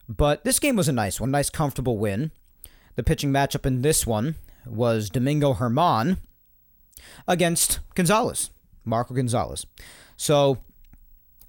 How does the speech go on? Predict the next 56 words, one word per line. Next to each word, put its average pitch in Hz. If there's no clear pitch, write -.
Marco 196
Gonzalez 185
did 151
not 185
really 170
have 151
himself 147
a 131
nice 120
start 107
whatsoever, 101
just -
leaving 98
meatballs 117
right 123
down 113
the 113
plate, 107
and 98
the 92
Yankee 107
hitters 98
did 95
what 95
they're 135
supposed 165
to 117
do, 98
put -
it 104
in 123
the 135
stands 104
a 95
lot 82
of 80
the 78
time. 82
<laughs> -
And 131
it 107
was 87
a 92
really 147
comfortable 180
win 196
for 220
them. 87
Rare 120
comfortable 165
win 160
for 135
the 98
Yankees. 87
I 120
mean, 131